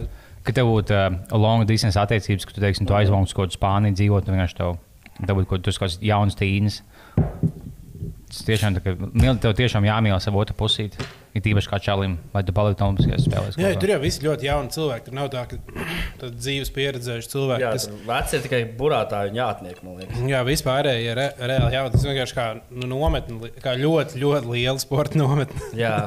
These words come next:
Speaker 3: <laughs> ļoti liela sporta nometne, jā.
Speaker 1: Es sen skatījos video par to, ka, nu, kā vispār viss tā loģistika zem, ā, olimpiskām spēlēm, es, ka tur bija baigi interesanti to, ka viņi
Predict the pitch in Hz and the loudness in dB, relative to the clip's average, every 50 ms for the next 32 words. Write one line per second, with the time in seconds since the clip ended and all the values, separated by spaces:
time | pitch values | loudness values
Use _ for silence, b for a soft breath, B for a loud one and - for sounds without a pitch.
0 | 104 - 120 135 143 - 147 165 143 123 117 117 117 - 127 107 107 - - 107 | -4 -4 -2 -2 -2 0 -2 -2 0 0 -2 -2 -2 -4 -4 -4 -4 -6 -6 -4
1 | 101 101 98 98 98 - 98 92 90 92 90 - - - - B B B B B | -2 0 0 0 -2 -4 -4 -6 -8 -10 -14 -14 -16 -20 -20 B B B B B
2 | B B B B B B B B B B B B B 139 - - 196 160 - 180 | B B B B B B B B B B B B B -2 0 2 2 2 2 2
3 | 180 180 147 120 135 151 151 156 135 117 117 123 - - - 127 123 131 - 165 | 2 2 2 2 2 2 2 2 2 2 0 -4 -4 -2 0 2 2 0 0 -2
4 | 175 170 135 123 117 110 113 113 120 - 117 110 107 113 117 - - 117 113 131 | -2 -2 -2 -2 -4 -4 -4 -6 -4 -4 -4 -2 -2 -4 -2 -2 -2 -2 0 -2
5 | 147 147 - - 165 147 143 139 139 127 127 123 123 120 120 120 117 123 131 131 | -4 -4 -6 -6 -6 -4 -2 -2 -2 -2 -2 -2 -2 0 -2 -2 -2 -2 -2 -4
6 | 120 - 127 117 - - 127 127 131 127 120 110 - 123 117 123 120 127 120 131 | -4 -4 -6 -8 -4 -4 -2 -2 -2 -2 -4 -4 -8 -8 -6 -2 -2 -2 0 0
7 | 123 127 135 131 - 139 120 120 123 127 135 127 117 | -2 -2 -2 -2 -4 -4 -2 -2 0 0 0 -2 -2